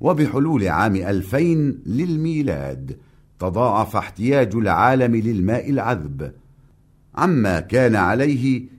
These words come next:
في ثمانينيات القرن العشرين، ولكن ستبقى هناك كميات كافية منه تلبي احتياجات البشر.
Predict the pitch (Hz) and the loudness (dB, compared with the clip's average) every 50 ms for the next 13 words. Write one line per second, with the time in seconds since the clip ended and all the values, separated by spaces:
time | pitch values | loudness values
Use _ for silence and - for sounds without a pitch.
0 | - - - 170 180 156 107 113 127 123 123 127 123 117 117 113 120 123 117 117 | -20 -12 -6 -4 -4 -2 -2 0 0 2 4 4 4 4 4 4 4 2 2 2
1 | 120 120 104 101 107 127 143 139 104 - 101 95 85 - 92 - 107 101 82 80 | 2 2 0 0 0 0 0 0 -2 -2 -2 -4 -4 -4 -4 -4 -2 -2 -2 -2
2 | 80 85 80 76 71 76 - - 90 90 110 98 71 64 58 55 55 52 50 - | -2 -2 -2 -4 -4 -6 -8 -8 -8 -8 -6 -6 -8 -8 -8 -10 -10 -12 -14 -18
3 | - _ _ _ _ _ _ _ _ - - - 156 165 117 85 - - 82 73 | -20 _ _ _ _ _ _ _ _ -8 -4 -2 0 2 0 0 -2 -4 -6 -6
4 | 67 - - 90 90 - 120 - - - - 95 92 80 - - 92 98 113 117 | -6 -6 -8 -6 -4 -4 -4 -6 -6 -8 -4 -4 -2 -2 -2 -2 -2 0 0 0
5 | 104 - - 104 - - 107 98 95 92 92 90 87 104 120 131 120 - - 104 | 0 -2 -4 -6 -4 -4 -4 -2 -2 -2 -4 -4 -2 0 0 0 0 -2 -2 -2
6 | 101 92 92 92 98 104 101 92 - - 117 135 139 117 95 - 107 101 98 110 | -2 -2 -4 -4 -4 -2 -2 -4 -4 -4 -2 -2 0 -2 -2 -2 -2 0 0 2
7 | 131 143 113 110 120 113 110 113 - - - - - 180 185 185 170 - 160 135 | 2 2 2 2 2 0 -2 -4 -8 -20 -16 -4 0 0 0 0 0 -4 -6 -6
8 | 101 82 - - - - 90 87 82 80 76 60 85 80 65 - - 80 90 92 | -6 -6 -6 -8 -8 -6 -4 -2 -2 -4 -4 -6 -6 -6 -6 -8 -8 -8 -8 -8
9 | 117 - - 67 60 58 | -8 -10 -10 -12 -14 -14